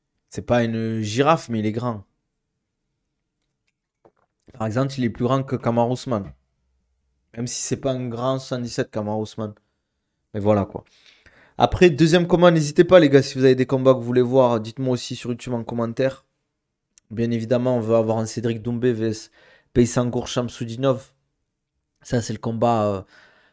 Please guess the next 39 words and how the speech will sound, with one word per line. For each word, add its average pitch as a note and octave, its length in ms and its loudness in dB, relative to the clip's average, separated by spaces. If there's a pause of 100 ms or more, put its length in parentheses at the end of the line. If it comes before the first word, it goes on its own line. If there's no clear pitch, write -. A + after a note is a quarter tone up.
(140)
franco-français C3+ 720 -2
qu'on B2+ 160 0
veut A2+ 100 -2
tous A2 300 -10
voir. - 420 0 (260)
Ça, B2 200 0
ça A2+ 160 -4
serait - 180 -10
une A2 240 -10
dinguerie B2+ 440 -2
de A#2+ 100 -4
fou. C#3 360 -10 (760)
Franchement, C3+ 360 -4
je, G#2 300 0
je G2+ 160 -6
paierais, A2+ 600 -2
euh, F#2+ 200 -2
cher - 400 -6
pour - 160 -16
voir G#2 240 -4
ça. C#3+ 300 -4 (1500)
Euh, G2+ 580 0
ah A2+ 160 4
ouais, A2+ 220 4
Keita A2+ 340 0
V G#2+ 140 -2
S G#2 160 -6
Morgan. G2+ 480 -4
Toi, B2 160 0
tu, - 180 -20
toi, C3 160 0
t'es B2+ 180 -2
vraiment, B2+ 680 0
tu A#2+ 160 -6
veux A#2 100 0
pas C3+ 140 6
lâcher, C3 360 4
euh, A2 140 4
Turco. A2 480 -8